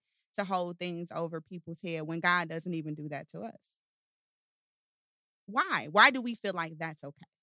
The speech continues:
Because it's not. And so the thing about forgiveness with God, when we repent and we ask God for forgiveness, God doesn't say,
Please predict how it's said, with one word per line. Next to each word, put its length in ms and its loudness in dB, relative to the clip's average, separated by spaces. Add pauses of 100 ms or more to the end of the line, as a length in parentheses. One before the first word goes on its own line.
(760)
Because 320 -2
it's 180 -8
not. 180 -10 (1600)
And 120 2
so 160 2
the 120 -4
thing 280 0
about 420 2
forgiveness 600 0
with 180 -10
God, 320 6
when 120 -6
we 140 -8
repent 420 -6
and 100 -8
we 140 -16
ask 300 0
God 260 2
for 140 -6
forgiveness, 500 -6
God 280 4
doesn't 280 0
say, 240 -2